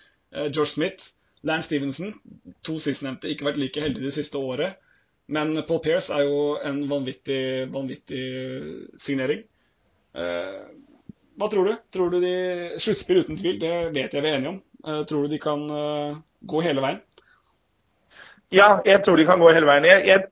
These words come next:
Speaker 2: de, de er ikke mine favoritter til å gå hele veien, men definitivt kan de gå hele veien. Ehm,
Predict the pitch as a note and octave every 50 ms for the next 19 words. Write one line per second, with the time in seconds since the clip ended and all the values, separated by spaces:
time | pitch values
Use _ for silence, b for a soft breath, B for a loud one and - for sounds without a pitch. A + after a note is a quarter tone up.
0 | _ F3 E3 E3 D#3 E3+ F3 E3+ F3 D#3 F3 E3 F3 - F#3 F3+ F3+ E3+ G#3+ G#3+
1 | - C#3+ - - C#3 C3 D#3+ D3 D#3+ D3+ C#3+ D3+ C#3+ D3+ E3 F3 E3+ E3 E3+ F3
2 | E3+ E3+ - _ _ _ _ _ _ _ G3 D3 D3 F3+ F3 F3+ - - - -
3 | - - D#3 D3 D3 D#3 D#3 D#3 G#3 A3 G#3+ - - - - D#3+ D#3+ D#3+ D3 D#3
4 | D3 C#3+ D3 C#3 C3 A#2+ A#2 A#2+ B2 C3 - - b b b b b b b _
5 | - D3+ D#3 D#3+ D#3+ D#3 D#3+ D#3+ D#3 D#3 D#3 D#3 D#3 D#3+ D#3 D#3